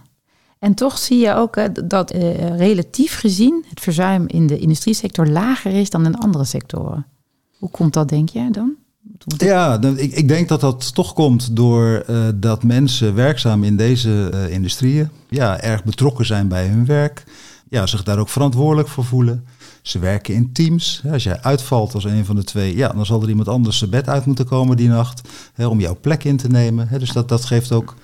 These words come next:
Speaker 2: ja, dat
Speaker 1: Het
Speaker 2: geeft een
Speaker 1: teamgevoel.
Speaker 2: Ja, dat geeft teamgevoel en verantwoordelijkheid naar elkaar toe.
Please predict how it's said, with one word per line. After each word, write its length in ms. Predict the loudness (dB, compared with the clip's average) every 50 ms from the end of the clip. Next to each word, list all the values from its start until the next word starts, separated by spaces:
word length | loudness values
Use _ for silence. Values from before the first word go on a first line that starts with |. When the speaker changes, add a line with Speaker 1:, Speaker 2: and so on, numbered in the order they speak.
| -20 -20 -20 -20 -20 -20 -20 -20 -20 -20 _ -4
Speaker 2:
ja, 120 | 0 0
dat 80 | 2 2
Speaker 1:
Het 100 | 2 2
Speaker 2:
geeft 160 | 0 0 2
een 60 | 2
Speaker 1:
teamgevoel. 580 | 2 2 0 0 -4 -4 -2 -2 0 0 0 0
Speaker 2:
Ja, 200 | 0 2 2 2
dat 140 | 2 0 0
geeft 200 | 0 0 0 0
teamgevoel 680 | 0 0 0 0 0 0 2 2 2 4 4 4 4
en 80 | 4 4
verantwoordelijkheid 760 | 4 4 4 2 2 2 2 2 2 2 2 0 0 0 0
naar 160 | 0 -2 -2
elkaar 400 | -2 -4 -2 -2 0 0 0 -2
toe. 180 | -2 -2 -4 -4